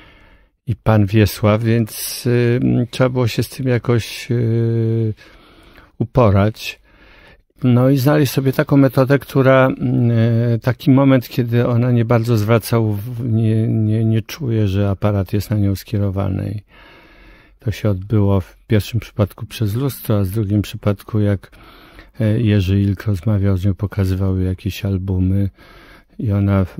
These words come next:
parokrotnie, mm, reagowała tak spontanicznie na to, co widziała, ale widziałem, że cały czas też lewym okiem gdzieś tam kontrolowała, gdzie ja jestem.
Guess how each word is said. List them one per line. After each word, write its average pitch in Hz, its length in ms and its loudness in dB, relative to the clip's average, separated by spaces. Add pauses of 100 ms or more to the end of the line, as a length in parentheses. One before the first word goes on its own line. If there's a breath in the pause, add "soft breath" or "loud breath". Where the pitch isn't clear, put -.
(160)
parokrotnie, 104 800 0 (420 loud breath)
mm, 123 140 -4 (220)
reagowała 101 640 2
tak 92 200 -4
spontanicznie 98 640 0
na 98 140 2
to, 98 140 -4
co 113 200 -4
widziała, 98 580 0
ale 104 320 2
widziałem, 110 440 -2
że 101 140 -2
cały 123 360 -4
czas 117 300 -6
też - 480 -4
lewym 110 340 0
okiem 104 420 -2 (1040 loud breath)
gdzieś - 180 -8
tam 107 180 0
kontrolowała, 104 720 0
gdzie 95 220 -2
ja 101 120 2
jestem. 92 520 -2